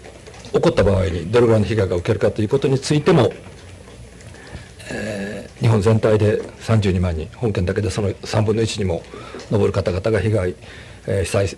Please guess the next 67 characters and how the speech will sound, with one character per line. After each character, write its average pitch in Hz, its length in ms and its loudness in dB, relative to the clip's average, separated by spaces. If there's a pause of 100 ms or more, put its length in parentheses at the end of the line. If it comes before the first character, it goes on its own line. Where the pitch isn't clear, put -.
(460)
す - 160 -4
る 98 100 -2
と 98 100 -6 (200)
い 123 120 0
う、 113 340 2
そ - 140 0
う 123 40 4
い 123 40 4
う - 40 0
数 123 200 -2
値 - 120 -6
が 92 80 -2
出 92 100 0
て - 100 -2
お 87 40 -2
り 82 80 -6
ま 82 100 -10
す。 - 160 -14 (600)
そ - 260 0
れ 185 120 4
を 180 80 6
前 175 180 6
も 175 100 4
っ - 40 -2
て 123 100 -2
予 120 100 6
防 135 160 6
す - 120 0
る 135 100 4
と 120 80 0
い - 20 0
う - 20 0
こ 104 100 -2
と 90 100 0
で 85 80 -6
す - 100 -8
か - 120 -4
ら、 76 100 -4 (680)
で 127 140 -2
す - 80 -2
か 135 100 2
ら、 110 220 2 (400)
こ - 100 2
れ 156 100 8
を、 - 280 4 (420)
え 117 120 0
ー、 110 40 -4
特 147 220 0
区 - 100 -6
と - 80 2
し - 100 0
て、 101 260 4 (760)
え 107 220 2
ー、 107 40 4
認 120 180 2
め 120 80 2
る、 113 100 4
認 117 180 0
め 123 80 4
な 104 100 4
い 85 60 0
か 90 120 -2
と - 140 -10 (380)
い 127 100 0
う 131 80 4
の 135 140 6
は、 117 200 2